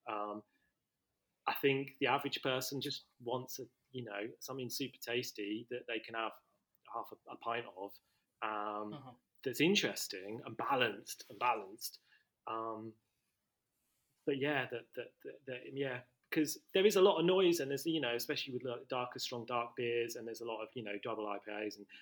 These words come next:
Speaker 1: and beautiful hazy beers and, and New England I P As, which I love, and I do like making them, even though they always cover me in hops whenever I brew them. Um,
Speaker 2: <laughs>
Speaker 1: but, uh, <laughs> but yeah, that's the way I see it.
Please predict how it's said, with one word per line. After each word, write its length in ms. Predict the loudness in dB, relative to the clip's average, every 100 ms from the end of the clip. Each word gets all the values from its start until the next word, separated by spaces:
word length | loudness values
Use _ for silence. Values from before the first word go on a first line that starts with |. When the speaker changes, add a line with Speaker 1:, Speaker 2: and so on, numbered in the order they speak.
| -8 -4
Speaker 1:
and 100 | 4
beautiful 340 | 4 4 2
hazy 260 | 2 2 2
beers 240 | 0 0
and, 320 | -4 -6 -8 -12 -20 -20 _ -4
and 220 | -4 -2
New 120 | 4 4
England 240 | 4 4
I 120 | 2
P 140 | 4 2
As, 220 | 2 2
which 120 | 2
I 120 | 4
love, 340 | 6 4 2 0
and 260 | -2 -4 -4
I 60 | 4
do 140 | 6
like 260 | 6 2 2
making 300 | 0 0 -4
them, 240 | -10 -10 -12
even 160 | -12 -6
though 160 | -6 -8
they 120 | -12 _ -4
always 240 | -2 -2
cover 240 | -6 -8
me 140 | -10 -14
in 60 |
hops 340 | -10 -12 -10 -12
whenever 200 | -12 -12
I 20 | -8
brew 180 | -6 -6
them. 580 | -10 _ -12 -10 -4 -2
Um, 260 | -2 -4 -8
Speaker 2:
<laughs> 720 | -18 _ _ _ _ -12 _
Speaker 1:
but, 280 | 12 12 10 6
uh, 180 | 8 10 12
<laughs> 0 |
but 640 | 12 12 8 -8 -10 0 8
yeah, 200 | 8 8 6
that's 200 | 4 6
the 60 | 8
way 120 | 8
I 100 | 8
see 200 | 6 2
it. 140 | 2